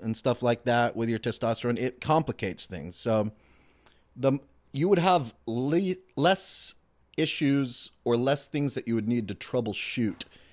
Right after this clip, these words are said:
if you used less hormones that produced other hormones. And testosterone is a hormone that produces a lot of other hormones once it's in your body. It, it's metabolized or broken down into tons of different hormones. So, uh,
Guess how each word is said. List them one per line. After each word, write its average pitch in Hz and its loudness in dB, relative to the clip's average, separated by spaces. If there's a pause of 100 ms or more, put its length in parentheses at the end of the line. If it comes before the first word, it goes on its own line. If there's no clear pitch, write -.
(220)
if - -4
you 120 2
used 117 2 (180)
less 120 0
hormones 110 0
that - -8
produced 107 -4
other 104 0
hormones. 55 -12
And 101 -8
testosterone 131 2
is 107 0
a 95 0 (500)
hormone 131 8
that 110 2
produces 123 2
a 101 -4
lot 104 6
of 127 8
other 131 4
hormones 107 4
once 101 -4
it's 101 -6
in 107 2
your 101 2
body. 98 2
It, 85 -10 (180)
it's 101 -8
metabolized 107 2
or 95 -4
broken 107 0
down 104 0
into 87 -6
tons 104 -2
of 95 -6
different 95 -6
hormones. 92 -2
So, 90 -4 (640)
uh, 113 2